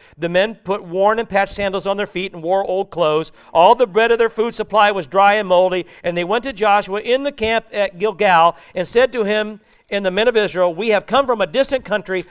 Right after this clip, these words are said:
Make a treaty with us." The men of Israel said to the Hivites, "But perhaps you live near us." And these are the people from Gibeon, by the way.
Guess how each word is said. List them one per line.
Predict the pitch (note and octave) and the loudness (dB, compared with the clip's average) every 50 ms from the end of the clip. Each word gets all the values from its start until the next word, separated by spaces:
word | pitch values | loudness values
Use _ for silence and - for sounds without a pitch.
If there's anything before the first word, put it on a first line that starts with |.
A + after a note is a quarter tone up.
| - _ | -18 _
Make | - E3 F#3 A3 A#3 A#3 | -10 -4 -2 -2 0 -2
a | A3 | -4
treaty | - - G#3+ F#3+ F3 D#3 | -8 -6 -6 -6 -4 -4
with | C3+ B2 - | -6 -8 -8
us." | A2+ G2 - - - - _ _ _ _ _ _ _ _ | -8 -18 -18 -20 -20 -20 _ _ _ _ _ _ _ _
The | D#3+ E3+ | -8 -4
men | F#3 A3 B3+ | -2 0 0
of | C4+ B3+ | 2 4
Israel | B3+ B3 - A#3 A#3 A3 | 4 2 2 2 -2 -2
said | - A3+ A#3 | 0 -2 -4
to | G3+ A3 | -2 -2
the | G#3+ F3+ | -2 0
Hivites, | A3 A#3+ A3+ G3+ G3 G3 G3 - - - _ _ _ _ _ _ _ _ _ _ _ _ | 0 2 4 4 2 2 2 -4 -16 -18 _ _ _ _ _ _ _ _ _ _ _ _
"But | _ F#3 A3 A#3 | _ 0 0 0
perhaps | A#3 A3 A#3 G#3 G#3 B3 C#4 D4 D4 - - B3 | 2 0 -2 2 4 6 6 6 4 2 -4 -8
you | C4 C4 | -8 -2
live | B3 B3 B3 B3 A3+ A3+ | 4 6 6 6 4 0
near | A#3+ A#3+ B3+ C4 B3+ A3+ | -6 0 2 4 4 4
us." | F3+ D3+ C3+ - - - | 2 0 -2 -8 -16 -16
And | - F3 D#3+ | -14 -12 -10
these | F3 C#3+ C#3+ | -10 -8 -8
are | D3+ C#3 C3 _ _ _ _ _ _ _ _ _ _ _ _ _ | -10 -10 -10 _ _ _ _ _ _ _ _ _ _ _ _ _
the | E3 D#3+ D#3 | -14 -12 -10
people | E3 D#3+ C#3+ C3+ | -10 -10 -12 -12
from | A#2 C3 C3 | -14 -14 -8
Gibeon, | B2+ C#3+ A#2+ A#2 G#2+ | -8 -8 -8 -8 -10
by | G#2+ G2+ | -10 -10
the | G2 - | -10 -12
way. | - | -20